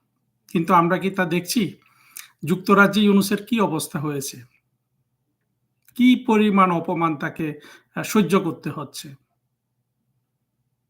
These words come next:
হ্যাঁ, এর আগেও যখন প্রধানমন্ত্রীরা বিদেশে গেছে, শেখ হাসিনা গেছেন, খালেদা জিয়া গেছেন,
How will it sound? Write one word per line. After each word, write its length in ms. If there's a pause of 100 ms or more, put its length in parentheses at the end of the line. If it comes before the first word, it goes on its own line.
(180)
হ্যাঁ, 400
এর 260
আগেও 300
যখন 300
প্রধানমন্ত্রীরা 800
বিদেশে 640
গেছে, 400
শেখ 240
হাসিনা 360
গেছেন, 500
খালেদা 460
জিয়া 220
গেছেন, 480